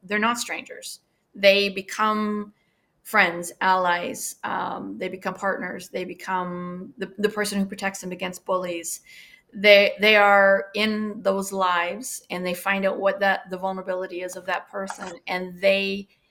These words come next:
uh, become what that person needs in order for them to now trust them. Uh, and so the one, the three things that we really missed as parents, and I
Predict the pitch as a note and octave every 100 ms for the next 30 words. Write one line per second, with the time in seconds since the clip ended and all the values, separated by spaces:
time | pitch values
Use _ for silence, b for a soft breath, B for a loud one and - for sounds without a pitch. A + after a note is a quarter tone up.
0 | _ _ - F#3+ F#3 - G#3 - - C4+
1 | G#3 F#3+ F#3+ F#3 - G3+ G3 - F#3+ G3
2 | F3+ - - b b b - G#3 - G#3
3 | G#3 G3+ F#3 F3+ F3+ F3+ F3 E3+ - F3+
4 | F3 - - - _ b b b b -
5 | - - G3+ G#3 G3+ G3 - - G#3+ A3
6 | B3 A3 A#3+ B3 E4 - C#4 A#3+ A3 G3+
7 | G3 G3+ G#3+ G#3 F#3+ G3 G3 G3 - F#3+
8 | G3 G3+ - G3 G3